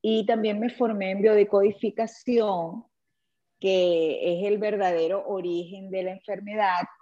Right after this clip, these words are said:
y aunque no lo creas, los conflictos de pareja y los emprendimientos pueden generar tal nivel de estrés que llevar a, a, al cuerpo a enfermarse. Entonces, ahí hago un mix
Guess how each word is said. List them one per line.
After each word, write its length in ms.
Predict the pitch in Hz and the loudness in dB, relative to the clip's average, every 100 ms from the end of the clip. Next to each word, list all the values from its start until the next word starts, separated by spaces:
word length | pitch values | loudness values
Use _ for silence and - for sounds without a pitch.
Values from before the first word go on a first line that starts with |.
| _ | _
y 520 | 202 196 202 220 - - | 2 4 4 2 -2 -4
aunque 340 | 175 175 175 | -4 -2 -2
no 100 | 165 | -2
lo 200 | 165 185 | 0 -2
creas, 380 | 185 214 202 202 202 _ - | 0 -2 0 -2 -8 _ -2
los 340 | 185 185 180 - | 2 4 2 0
conflictos 680 | 180 170 - 170 165 - 202 | -4 -4 -2 -2 0 -2 -4
de 100 | 214 | -4
pareja 680 | 226 226 214 190 180 165 - _ _ _ _ - | -2 0 0 -2 -4 -6 -8 _ _ _ _ 2
y 540 | 175 175 170 165 - | 6 8 8 6 4
los 260 | 175 175 170 | 4 6 6
emprendimientos 920 | 165 175 165 170 170 208 208 180 185 - | 2 4 2 2 -2 -2 -2 -4 -6 -2
pueden 300 | 170 175 196 | 0 0 -2
generar 600 | 196 196 196 196 165 - - | 0 4 6 4 2 -4 0
tal 340 | 170 160 175 | 2 2 0
nivel 380 | 190 196 196 185 | -4 -4 -4 -2
de 80 | 208 | -6
estrés 500 | 202 220 196 185 185 _ - | -6 -4 -2 -2 -6 _ -6
que 480 | 175 165 170 - 165 | -2 0 0 -4 -2
llevar 520 | 170 165 160 151 165 - | 0 2 2 -2 -4 -4
a, 80 | |
a, 640 | 185 180 165 170 - 165 160 | -2 -2 -4 -6 -4 -4 0
al 260 | 165 160 - | 0 0 2
cuerpo 460 | 165 156 - 196 | 0 0 -2 -4
a 100 | 185 | -4
enfermarse. 800 | 175 160 147 143 147 123 - - | -8 -8 -4 -2 0 -2 -6 -14
Entonces, 460 | 156 180 160 214 214 _ - - - | -4 -2 0 -2 -4 _ -20 -10 2
ahí 240 | 190 185 | 6 8
hago 380 | 180 185 208 - | 6 4 2 2
un 300 | 226 220 226 | 2 2 0
mix 480 | 233 214 - - | 0 -2 -8 -16